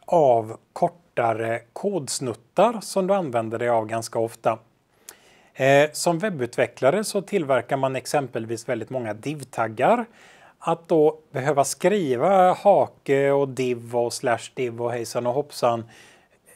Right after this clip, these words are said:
det tar ju såklart tid. Snippets ger dig ett smidigt sätt att kunna infoga kortare kodsnuttar som du har gjort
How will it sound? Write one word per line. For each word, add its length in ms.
det 500
tar 240
ju 160
såklart 720
tid. 460
Snippets 880
ger 400
dig 480
ett 280
smidigt 840
sätt 460
att 180
kunna 400
infoga 1160
kortare 480
kodsnuttar 720
som 200
du 80
har 120
gjort 540